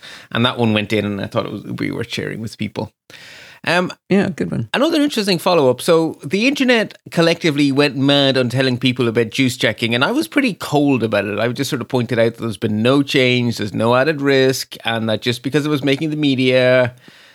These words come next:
Speaker 1: I, I didn't
Speaker 2: This, so again, juice jacking is, is plugging in at the airport to charge, but somebody's actually stealing your data.
Speaker 1: Yeah.
Speaker 2: You did say it was a danger, though. It
Speaker 1: It's
Speaker 2: just
Speaker 1: a
Speaker 2: wasn't a new
Speaker 1: hypothetical
Speaker 2: danger. It was
Speaker 1: risk.
Speaker 2: just the F B I.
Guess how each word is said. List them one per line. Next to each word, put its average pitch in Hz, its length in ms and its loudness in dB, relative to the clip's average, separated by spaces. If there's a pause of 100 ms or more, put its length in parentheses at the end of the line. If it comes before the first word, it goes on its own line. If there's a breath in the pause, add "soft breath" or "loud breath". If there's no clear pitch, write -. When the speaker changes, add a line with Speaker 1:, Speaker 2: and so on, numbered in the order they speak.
(320 soft breath)
Speaker 1:
I, 170 220 -2
I 165 120 2
didn't 165 200 -6
Speaker 2:
This, 190 280 2
so 165 180 2
again, 156 240 2
juice 165 180 2
jacking 165 400 2
is, 147 240 2
is 139 260 2
plugging 151 420 2
in 143 120 2
at 139 120 0
the 139 120 0
airport 139 380 0
to 139 80 0
charge, 139 400 0
but 127 160 -4
somebody's 135 320 0
actually 135 300 -2
stealing 123 360 -4
your 123 140 -2
data. 120 340 -6 (420)
Speaker 1:
Yeah. 269 460 -2
Speaker 2:
You 277 140 2
did 427 180 4
say 320 140 2
it 277 80 0
was 247 100 0
a 233 60 -2
danger, 202 400 2
though. 123 220 -2 (260)
It - 80 0
Speaker 1:
It's 170 80 2
Speaker 2:
just 202 160 2
Speaker 1:
a - 20 -2
Speaker 2:
wasn't 175 220 2
a 156 80 2
new - 80 0
Speaker 1:
hypothetical 160 320 2
Speaker 2:
danger. 113 100 -4
It - 40 -2
was - 80 0
Speaker 1:
risk. - 100 -2
Speaker 2:
just 175 180 0
the 185 120 2
F 180 180 -6
B 165 180 0
I. 156 520 2